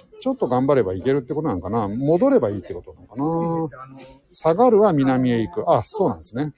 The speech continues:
あー、あー、そういうことか。はいはい。わかりました。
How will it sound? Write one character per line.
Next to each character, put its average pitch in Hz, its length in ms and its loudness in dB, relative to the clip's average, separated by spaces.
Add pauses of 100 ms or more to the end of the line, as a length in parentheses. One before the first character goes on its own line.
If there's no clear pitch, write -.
(240)
あ 160 80 -2
ー、 165 40 4 (480)
あ - 20 4
ー、 - 40 -2
そ 165 120 2
う - 0 -
い - 20 4
う 151 40 2
こ 147 80 2
と 131 100 2
か。 - 200 -16 (960)
は 101 140 -4
い 85 60 -8
は 80 120 -16
い。 76 40 -16 (1200)
わ 95 140 -12
か 101 80 -10
り 90 80 -12
ま 90 100 -16
し - 80 -18
た。 - 80 -20